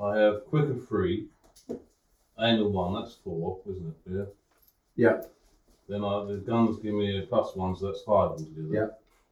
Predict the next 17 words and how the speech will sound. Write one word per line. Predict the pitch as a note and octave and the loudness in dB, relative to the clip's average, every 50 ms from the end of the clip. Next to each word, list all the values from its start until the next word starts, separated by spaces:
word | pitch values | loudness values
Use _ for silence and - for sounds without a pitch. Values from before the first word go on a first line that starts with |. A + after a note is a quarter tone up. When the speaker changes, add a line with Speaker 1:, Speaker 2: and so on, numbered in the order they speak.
| _ _ _ _ _ _ _ _ _ _ _ | _ _ _ _ _ _ _ _ _ _ _
Speaker 1:
But | - F#2+ | -10 -6
then | G2 G2 G2 G2 | -4 -2 0 0
it'd | G2 F2+ | 0 0
be | F#2+ G2 | 0 0
minus | G2+ G#2 G#2 - G#2 G2 F#2+ - - - _ _ _ | 2 2 4 2 2 2 -2 -4 -10 -20 _ _ _
two | - - A2+ G#2 F#2+ F#2 F2+ F2+ F2 F2+ | -8 -2 0 2 2 2 0 0 -2 -2
if | F2+ | -2
I | E2+ | -2
did | F#2 F2+ - - | -2 -4 -4 -4
do | G2+ F#2+ F#2 F#2 - | -4 -2 -2 -2 -4
a | - | -6
quick | - - - - - | -10 -10 -10 -8 -4
blast | G2 G2+ - - - - | -2 0 0 0 -2 -4
away | F#2+ F#2 F#2 F2 | -4 -4 -4 -2
both | - F#2+ F#2 F#2 - | -2 -4 -4 -4 -4
guns, | F#2+ F2 E2 D#2+ D#2 D#2 F2+ | -6 -8 -8 -8 -8 -4 -2
yes? | F#2+ G2 G2 | -2 -2 -2